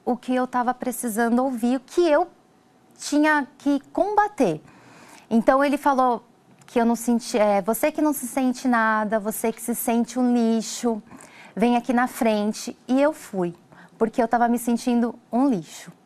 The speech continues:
Onde eu não tinha cor, eu come-, ali eu comecei a ver tudo diferente. Eu me dou tanto pras pessoas, eu vou fazer essa experiência, eu vou me dar pra Deus.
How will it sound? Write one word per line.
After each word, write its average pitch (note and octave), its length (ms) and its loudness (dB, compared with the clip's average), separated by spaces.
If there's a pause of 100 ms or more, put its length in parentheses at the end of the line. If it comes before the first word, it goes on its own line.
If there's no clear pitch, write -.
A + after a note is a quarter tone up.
Onde D4 240 4
eu F4 40 4
não E4+ 140 0
tinha E4+ 540 -2
cor, C#4 500 4
eu B3 120 0
come-, C4 440 0
ali A#3+ 300 2
eu F4 80 2
comecei C#4+ 800 0 (180)
a A#3 120 0
ver A#3 180 -2
tudo C4+ 300 -6
diferente. B3 920 -4 (320)
Eu A3 120 0
me A#3 120 2
dou C4 160 0 (200)
tanto F#4 280 0
pras C#4+ 220 -2
pessoas, B3+ 720 -2
eu G#3 60 -10
vou A3 100 -2
fazer B3 220 -4
essa B3+ 160 -6
experiência, A3+ 640 -10
eu F#3+ 40 -8
vou G#3 80 -4
me G#3 120 -6
dar G3+ 120 -8
pra A3+ 160 -12
Deus. F#3 440 -14